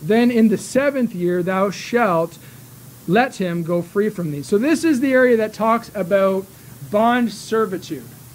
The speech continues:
Bond servitude was brought in to pay back a loan. So now you can see where that poor and needy idea comes in, where they're not the person that is not willing to work for it. Rather, they're somebody that has said, "Hey, I can't pay back the debt, but what I can do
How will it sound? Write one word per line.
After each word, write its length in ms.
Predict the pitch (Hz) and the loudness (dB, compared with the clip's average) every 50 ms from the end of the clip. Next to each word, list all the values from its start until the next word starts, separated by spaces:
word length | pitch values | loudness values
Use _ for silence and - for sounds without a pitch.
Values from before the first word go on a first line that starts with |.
| - - - - - - | -20 -20 -20 -20 -10 -4
Bond 280 | 165 220 247 262 247 254 | 0 0 0 0 -2 -2
servitude 500 | - 262 262 247 254 202 190 247 254 226 | -2 -2 -2 -2 -2 -4 -4 -4 -4 -4
was 140 | 226 202 160 | -4 -6 -6
brought 360 | 127 175 208 220 240 254 247 | -4 0 2 2 4 2 2
in 220 | 247 247 240 240 233 | 0 0 -2 -2 -4
to 160 | - 226 196 | -6 -10 -14
pay 380 | 190 - - - 220 254 269 | -14 -14 -8 -4 -4 -2 -2
back 340 | 254 202 196 185 185 185 185 | -2 -4 -2 -2 -2 -4 -4
a 60 | 190 | -4
loan. 420 | 196 190 190 233 247 208 160 139 131 | -6 -4 -2 -2 -2 -2 -4 -6 -10
So 120 | - 180 | -10 -8
now 200 | 196 208 220 220 | -6 -4 -2 -2
you 140 | 220 220 202 | -4 -4 -6
can 140 | 190 196 190 | -8 -8 -8
see 240 | 190 - 233 240 233 | -8 -6 -6 -6 -4
where 160 | 214 202 196 | -4 -4 -2
that 260 | 190 185 180 - - | -4 -4 -6 -8 -8
poor 180 | - 208 208 208 | -8 -6 -6 -4
and 100 | 190 190 | -6 -6
needy 220 | 214 247 247 208 | -6 -4 -4 -4
idea 360 | 180 170 165 156 160 165 160 - - - - - - | -4 -2 -2 -2 -2 -2 -4 -6 -12 -20 -20 -18 -10
comes 360 | - 185 196 190 190 170 165 | -6 -4 -4 -4 -4 -4 -2
in, 260 | 220 240 226 180 165 | -2 -2 -2 -2 -2
where 300 | 165 180 185 180 170 170 - - - - | -2 0 0 0 0 -2 -6 -14 -14 -6
they're 200 | 156 208 233 254 | -2 0 0 2
not 280 | 262 277 285 294 262 | 2 2 0 0 0
the 60 | 254 220 | -2 -2
person 400 | - 233 254 262 - - 226 226 | 0 2 2 2 0 0 -2 0
that 140 | 226 220 | 0 2
is 120 | 208 196 190 | 0 0 0
not 260 | 214 220 220 208 190 | 0 0 0 0 0
willing 340 | 190 202 214 214 208 196 190 | -2 -2 0 -2 -2 -4 -4
to 280 | - - 165 160 156 147 - - - - 147 | -4 -2 0 0 0 -2 -6 -10 -18 -10 -2
work 380 | 160 226 277 330 330 330 - | 2 4 4 4 2 0 -6
for 400 | - - - 180 156 156 147 147 | -14 -14 -10 -8 -8 -8 -8 -6
it. 220 | 151 165 185 202 196 | -6 -4 -4 -2 0
Rather, 320 | 214 226 247 233 233 220 | 0 0 0 0 0 0
they're 200 | 220 233 254 254 | 2 2 0 0
somebody 540 | 240 - 254 269 294 277 240 220 196 196 202 | -2 -4 -6 -6 -4 -2 -2 -2 0 0 0
that 200 | 196 208 196 196 | 0 -2 -2 -4
has 100 | 185 190 | -4 -6
said, 160 | - 220 202 | -6 -6 -4
"Hey, 100 | 202 226 | -2 -2
I 120 | 226 247 | -2 -2
can't 300 | 240 - 269 269 262 254 - - - - - | -4 -4 -6 -6 -6 -8 -10 -14 -20 -20 -10
pay 200 | - 233 233 247 | -4 -2 0 0
back 360 | 233 247 233 226 226 - - | 0 0 -2 -4 -4 -6 -8
the 120 | 190 196 170 | -8 -6 -6
debt, 320 | 156 147 208 240 269 254 - | -6 -2 0 0 0 0 -2
but 80 | 196 | -6
what 180 | 190 196 208 202 | -6 -4 -4 -4
I 140 | 180 170 160 | -4 -4 -6
can 380 | - - 254 294 320 320 254 | -8 -6 -4 -4 -2 0 0
do 320 | 196 190 190 185 190 185 | 2 2 2 2 0 -4